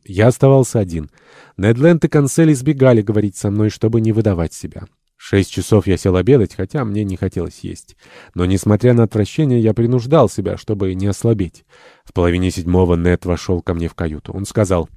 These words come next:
«До нашего отплытия мы не увидимся. В десять часов луны ещё не будет. Мы воспользуемся темнотой. Приходите в лодку. Консель и я будем вас ждать».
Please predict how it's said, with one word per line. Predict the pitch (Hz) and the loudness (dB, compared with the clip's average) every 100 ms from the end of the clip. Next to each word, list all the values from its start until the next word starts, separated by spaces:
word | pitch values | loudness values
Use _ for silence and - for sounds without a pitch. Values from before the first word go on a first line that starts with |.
| - - _ _ _ _ | -20 -20 _ _ _ _
«До | - 82 | -10 -4
нашего | 90 92 98 92 | -2 -2 0 -2
отплытия | - 95 - 90 | 0 -4 -2 -2
мы | 87 | -2
не | |
увидимся. | 90 104 113 90 90 | -2 0 -2 -2 -4
В | 87 110 | -4 -4
десять | 95 117 120 | 2 2 2
часов | 104 101 120 90 | -6 0 0 2
луны | 101 104 113 107 | 0 2 0 0
ещё | 95 - | -6 -4
не | 101 104 | -2 0
будет. | 127 85 - _ _ _ _ | 0 -2 -10 _ _ _ _
Мы | 90 | -2
воспользуемся | 90 - 101 90 92 85 | 0 2 0 2 -2 -2
темнотой. | 87 90 90 110 82 - | -6 -4 -2 -2 -4 -4
Приходите | 95 92 92 - | -4 -2 -2 -4
в | 92 | -2
лодку. | 98 - 90 80 _ | -2 -2 -12 -14 _
Консель | 101 95 - 123 107 | -6 -6 -2 -2 0
и | |
я | 98 101 | -2 -2
будем | 95 87 85 | -4 -4 -2
вас | 85 | -4
ждать». | 82 78 - | -4 -12 -14